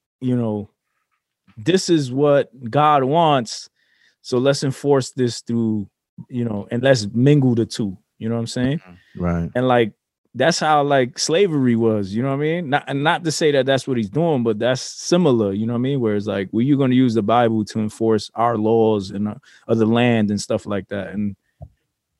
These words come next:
Speaker 1: it just doesn't, it doesn't always mesh, you know what I mean? So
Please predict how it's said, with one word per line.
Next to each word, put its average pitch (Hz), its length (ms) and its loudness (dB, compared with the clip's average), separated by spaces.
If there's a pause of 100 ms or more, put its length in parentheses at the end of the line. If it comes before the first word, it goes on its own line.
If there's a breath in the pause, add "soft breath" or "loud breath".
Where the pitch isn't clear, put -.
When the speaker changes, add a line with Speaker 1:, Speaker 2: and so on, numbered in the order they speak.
(100)
Speaker 1:
it 123 80 4
just 131 260 4
doesn't, 139 340 4
it 123 100 -4
doesn't 135 340 0
always 127 260 2
mesh, 120 480 -2
you 110 140 -8
know 110 60 -4
what 110 80 -4
I - 20 -2
mean? 127 200 -4
So 110 320 -2